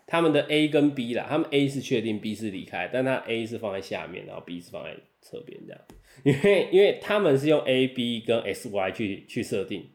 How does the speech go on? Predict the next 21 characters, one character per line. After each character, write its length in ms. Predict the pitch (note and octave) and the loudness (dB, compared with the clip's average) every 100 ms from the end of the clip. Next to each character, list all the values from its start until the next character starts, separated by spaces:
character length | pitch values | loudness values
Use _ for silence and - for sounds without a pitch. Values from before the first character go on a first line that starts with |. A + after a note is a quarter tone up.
| - | -4
那 340 | D3 C3 G#2 - - _ _ _ | 0 2 0 -6 -20 _ _ _
我 280 | - A2 G#2+ | -6 2 2
们 260 | G#2 G2+ G2+ | 2 0 0
的 220 | G#2+ G2+ | 0 0
部 220 | B2 B2+ | -2 -4
分， 180 | B2+ - | -2 2
因 60 | D3+ | 4
为 60 | |
我 260 | C#3 A2+ A2+ | 4 4 -2
自 180 | - F#3+ | 0 0
己 180 | A#2 - | 0 4
印 140 | D3 | 4
象 160 | C#3+ B2+ | 6 4
最 160 | C3 | 2
深 260 | A#2 A#2 A2+ | 0 -2 -2
是， 640 | A#2+ A2+ G2+ F#2+ F2 - | -4 -4 -4 -6 -8 -10
呃， 380 | G2+ G2 F#2+ G#2+ | -4 -4 -4 -8
Sony 380 | - A#2 A#2 G2+ | -4 0 2 0
的 80 | F#2 | -4
摇 220 | F2+ F#2+ | -8 -10
杆。 320 | - - - | -12 -16 -16